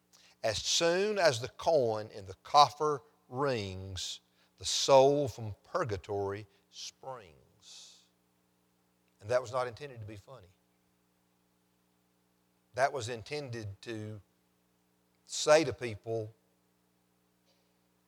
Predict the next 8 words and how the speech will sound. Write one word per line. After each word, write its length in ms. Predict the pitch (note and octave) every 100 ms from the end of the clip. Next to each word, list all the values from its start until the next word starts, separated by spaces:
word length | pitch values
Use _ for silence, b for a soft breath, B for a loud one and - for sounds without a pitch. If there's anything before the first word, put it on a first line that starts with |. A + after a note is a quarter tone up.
| _ _ _ G#2+
"You 120 | A2
can 220 | A2+ G2
buy 300 | A2+ B2 B2
your 200 | B2 A#2+
way 300 | A#2 A2+ G#2+
out 140 | G2
of 100 | F#2 -
purgatory." 520 | G#2+ F2 - D2+